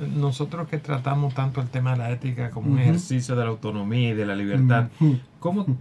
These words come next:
Speaker 1: se relaciona en todo el proceso de entendimiento de la neuroética y de la neurociencia, eh,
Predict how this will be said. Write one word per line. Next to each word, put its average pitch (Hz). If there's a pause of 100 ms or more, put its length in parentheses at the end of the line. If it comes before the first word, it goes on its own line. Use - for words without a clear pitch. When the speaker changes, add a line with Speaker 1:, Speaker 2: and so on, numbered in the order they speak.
(140)
Speaker 1:
se 143
relaciona 139
en 117
todo 127
el 127
proceso 123
de 117
entendimiento 117
de 113
la 110
neuroética 107
y -
de -
la 95
neurociencia, 123 (580)
eh, 113